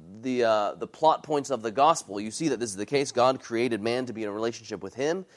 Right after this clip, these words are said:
but man had rebelled against their maker,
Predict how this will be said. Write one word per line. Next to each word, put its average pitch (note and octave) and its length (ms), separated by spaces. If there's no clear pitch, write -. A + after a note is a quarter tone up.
but B2+ 140
man D3 260
had D3+ 200
rebelled B2+ 600
against F3+ 360
their F#3 140
maker, A#3 420